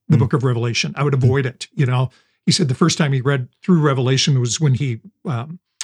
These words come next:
Speaker 1: was decided to read through the whole Bible, and he was kinda like, got stuck. "I have to read it 'cause I'm reading through the whole Bible."
Speaker 2: <laughs>
Speaker 1: But he'd never really read it through because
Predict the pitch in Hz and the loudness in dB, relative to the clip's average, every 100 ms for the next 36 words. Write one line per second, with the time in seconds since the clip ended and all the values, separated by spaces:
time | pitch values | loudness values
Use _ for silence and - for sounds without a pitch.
0 | - 220 156 123 135 - 156 131 135 131 | -6 0 2 2 0 0 0 0 -2 2
1 | 160 160 131 123 147 117 143 135 110 - | 2 2 0 2 0 2 0 0 -2 -8
2 | _ _ - 147 156 131 - 170 131 127 | _ _ -2 2 2 2 -2 -2 0 -4
3 | 147 - - - 143 - 131 156 - 143 | -6 -4 -2 0 -2 -2 -2 0 0 -2
4 | 123 117 - 160 156 147 156 175 151 151 | -2 -4 0 2 4 4 4 4 4 2
5 | 131 143 151 - 131 147 180 160 170 147 | 2 2 2 0 0 2 4 4 2 2
6 | 160 135 123 143 139 - 190 147 135 | 2 2 0 0 0 2 2 2 0